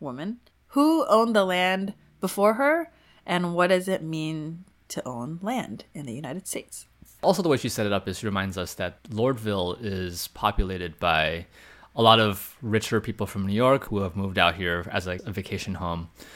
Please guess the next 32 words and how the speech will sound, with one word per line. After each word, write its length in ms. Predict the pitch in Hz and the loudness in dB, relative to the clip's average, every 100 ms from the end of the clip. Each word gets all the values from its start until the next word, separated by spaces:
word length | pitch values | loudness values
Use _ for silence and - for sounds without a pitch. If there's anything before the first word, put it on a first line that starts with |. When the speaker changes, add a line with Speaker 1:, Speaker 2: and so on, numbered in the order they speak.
| - - | -20 0
Speaker 2:
but 80 | 139 | 2
also 200 | 156 175 | 4 6
artists, 600 | 165 185 - - - - | 6 6 0 -6 -8 -6
and 200 | 101 98 | -2 -2
Ria 100 | 98 | -2
Tajiri 460 | - 98 92 87 78 | -4 -6 -4 -6 -8
herself 360 | 101 - 90 | -10 -8 -6
as 140 | 87 85 | -8 -8
an 80 | |
artist 340 | 85 82 82 - | -8 -6 -8 -6
too. 240 | 117 - - | -6 -6 -8
So 460 | - 113 98 90 - - - - - | 2 4 6 2 -6 -18 -20 -20 -10
it's 120 | - | 4
a 40 | |
remote 440 | 117 120 123 139 139 | 6 8 10 8 8
area. 640 | 120 110 107 104 98 98 - - - - | 4 6 6 6 6 2 -6 -20 -20 -14
It's 140 | - | -2
very 180 | 165 104 | 0 2
lush. 540 | 95 98 - - - - _ - | 4 2 4 -2 -6 -12 _ -16
It's 160 | - | -14
like 80 | - | -12
a 60 | 104 | -12
foresty 760 | - 104 101 - - 95 92 - _ _ - | -2 -2 0 -4 -6 -6 -6 -10 _ _ -6
area. 500 | 92 87 87 87 - - - - - | -4 -4 -4 -6 -8 -20 -20 -20 0
Nice 240 | 165 202 | 4 4
place 160 | - 180 | 4 2
to 120 | - 120 | 2 0
get 220 | 131 123 | 4 6
away 180 | 107 104 | 6 4
from 200 | 101 95 | 0 -4
the 60 | |
city 440 | - 104 85 80 | -4 -4 -4 -10